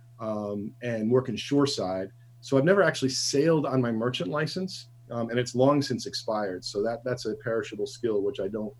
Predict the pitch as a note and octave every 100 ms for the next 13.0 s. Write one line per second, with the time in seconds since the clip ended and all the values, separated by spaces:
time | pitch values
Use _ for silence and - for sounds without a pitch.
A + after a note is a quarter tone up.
0 | - C3 B2 G#2 F#2+ G2 - - - -
1 | C3+ C3+ C3 B2+ - - D#3 E3 - B2+
2 | A2+ A2 G#2+ - A#2 G#2 D3 D3 C3 G#2
3 | G2 G2+ G2 - G2 G#2+ G#2+ D3 E3 A2+
4 | - - G#2 F#2+ - F#2 F#2 - - A2
5 | A2 G#2 G#2+ - - G2+ G2+ F#2+ G2 A2
6 | G#2 F2+ - G#2+ A2 - G#2+ G#2 G#2 -
7 | - - - - - - - - A2+ A2
8 | G#2 G#2 - - - - G2 G2 G2 G#2
9 | - - C3 C#3+ C#3+ - - - C#3 C3
10 | A#2 A2+ B2 A#2+ A#2 A#2 A2 G#2 F#2+ -
11 | - - - A#2 F#2+ - A#2 B2 G#2+ F2+
12 | G#2+ C#3+ - G#2+ F#2 F2+ E2 D#2 F#2 -